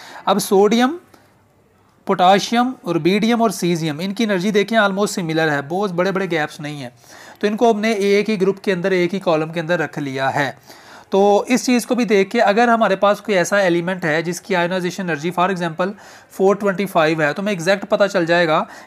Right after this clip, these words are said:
कि ये फ़ाइव ज़ीरो फ़ोर और फ़ोर टेन के in between आ रही है, तो ये सोडियम और रुबिडियम के बीच में होगी, यानी कि ये पोटाशियम एलिमेंट होगा। तो इस तरह हमारे पास जो नॉन एलिमेंट्स की ionization एनर्जीज हैं वो हमें पता होती हैं, हम उनके हिसाब से, अ,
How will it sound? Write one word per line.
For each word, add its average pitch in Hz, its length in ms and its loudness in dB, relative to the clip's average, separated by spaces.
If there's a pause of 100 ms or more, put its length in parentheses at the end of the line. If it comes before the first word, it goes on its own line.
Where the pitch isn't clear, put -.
कि - 80 -6
ये 214 200 4
फ़ाइव 190 440 2
ज़ीरो 190 240 2
फ़ोर 180 500 2
और 190 400 0
फ़ोर 180 340 0
टेन 180 220 0
के 196 240 -4
in 196 60 -4
between 165 360 -2
आ 185 140 2
रही 190 140 2
है, 202 80 0
तो 208 160 -4
ये 180 180 0
सोडियम 175 400 -2
और 190 60 -4
रुबिडियम 170 320 -2
के 190 100 -2
बीच 160 280 -6
में 165 120 -6
होगी, 175 300 -2 (380)
यानी 170 140 -2
कि 180 120 -6
ये 196 80 0
पोटाशियम 160 540 -4
एलिमेंट 127 320 -8
होगा। 123 240 -10 (460)
तो 208 60 0
इस 202 100 0
तरह 240 120 2
हमारे 220 240 2
पास 208 360 0
जो 233 80 -2
नॉन 185 560 2
एलिमेंट्स 190 460 -2
की 190 400 -6
ionization 170 540 -2
एनर्जीज 160 460 -4
हैं 160 160 -2
वो 190 140 -2
हमें 165 140 -2
पता 143 180 -4
होती 180 240 0
हैं, 247 120 -6 (420)
हम 214 220 2
उनके 233 500 0
हिसाब 196 400 2
से, 165 240 -4
अ, 131 100 -10